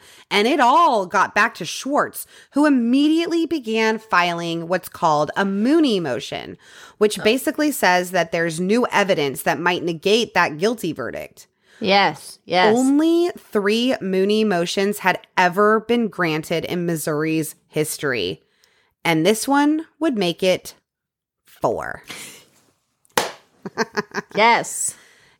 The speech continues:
Speaker 1: In February twenty fifteen, fifteen months after Russell's conviction, it was decided that Russ would get a new trial. There was just an endless amount of reasons why Russ didn't get a fair trial,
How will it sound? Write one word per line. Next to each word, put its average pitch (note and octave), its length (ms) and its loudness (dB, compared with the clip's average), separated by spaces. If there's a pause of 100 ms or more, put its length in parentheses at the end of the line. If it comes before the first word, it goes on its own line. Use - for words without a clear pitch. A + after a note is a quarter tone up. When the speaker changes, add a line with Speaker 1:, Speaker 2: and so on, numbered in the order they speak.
Speaker 1:
In A#3+ 160 0
February E4 680 2
twenty A3+ 360 -2
fifteen, F3 680 -4
fifteen B3+ 720 -2
months G3 420 -2
after E3+ 280 0
Russell's E3 380 -4
conviction, C#3 640 -6 (480)
it F#3+ 200 4
was A#3+ 200 0
decided D3+ 680 0 (120)
that D#3+ 200 2
Russ D3+ 260 0
would E3 120 -8
get C#3 140 -2
a C#3 40 -4
new C#3 180 -4
trial. A2 600 -6 (460)
There G#3 140 4
was B3 180 2
just C#4+ 160 0
an C#4 140 2
endless A#3 380 2
amount A#3 240 2
of G#3 100 -2
reasons G3+ 400 -2
why F3 180 0
Russ E3+ 340 0
didn't F3+ 260 -6
get F3 120 -2
a F3 60 -4
fair E3+ 260 -2
trial, F3 540 0